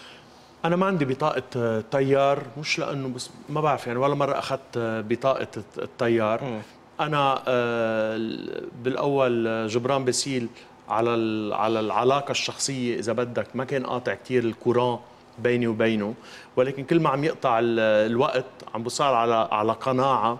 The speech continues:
Speaker 1: إنه عم يشتغل على الطريق المضبوط، وإنه العماد عون باختياره، آه، جبران كان، كان كمان اختيار صائب.
Speaker 2: ليش؟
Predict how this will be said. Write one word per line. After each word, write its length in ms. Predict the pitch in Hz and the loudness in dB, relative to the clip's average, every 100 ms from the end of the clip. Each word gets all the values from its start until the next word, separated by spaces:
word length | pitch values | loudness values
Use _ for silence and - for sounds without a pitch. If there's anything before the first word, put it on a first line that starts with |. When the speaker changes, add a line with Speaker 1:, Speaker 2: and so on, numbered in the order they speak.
| - - - - - - | -10 -20 -20 -20 -12 -6
Speaker 1:
إنه 420 | 127 120 127 131 | 0 2 2 2
عم 260 | 113 113 | 0 0
يشتغل 320 | 123 - 131 110 | -2 -2 0 2
على 180 | 117 | 0
الطريق 300 | 113 127 127 | 0 0 0
المضبوط، 520 | 127 117 110 110 127 127 - - | -2 -4 -4 -2 -4 -4 -14 -12
وإنه 240 | 135 131 | -8 -2
العماد 380 | 123 113 139 135 | 0 0 0 0
عون 300 | 123 139 139 - - - - | 2 2 0 -6 -20 -20 -4
باختياره، 920 | 120 - - 143 147 143 120 104 - 117 | 0 0 -2 -2 2 4 2 0 -2 -4
آه، 480 | 110 110 107 101 | -4 -2 -4 -4
جبران 520 | 113 120 127 131 139 139 - | -2 -2 0 0 0 -4 -4
كان، 380 | 131 127 120 117 - | -2 -2 -4 -6 -4
كان 100 | 123 | -4
كمان 300 | 135 139 135 | -2 -4 -4
اختيار 460 | - 127 131 127 123 | -6 -2 0 -2 -4
صائب. 420 | - 139 - - - 143 | 0 0 0 -4 -8 -2
Speaker 2:
ليش؟ 440 | 143 117 - - | 0 0 -4 -10